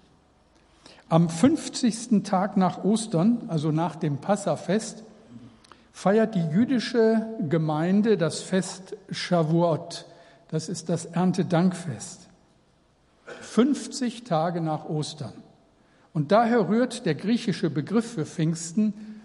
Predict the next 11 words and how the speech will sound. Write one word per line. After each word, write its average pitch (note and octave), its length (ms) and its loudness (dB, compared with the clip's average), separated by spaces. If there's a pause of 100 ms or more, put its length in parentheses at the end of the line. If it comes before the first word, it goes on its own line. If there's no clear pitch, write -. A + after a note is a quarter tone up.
(160)
Pentekoste, F#3 1120 2 (800)
bedeutet E3 420 0
schlicht F#3 300 -2
und F3+ 140 -6
ergreifend D#3+ 600 -4 (160)
fünfzig. - 840 0 (1300)
Davon F#3 280 2
leitet G3+ 300 2
sich G#3+ 220 -2
unser E3+ 260 2
deutsches F3 640 -2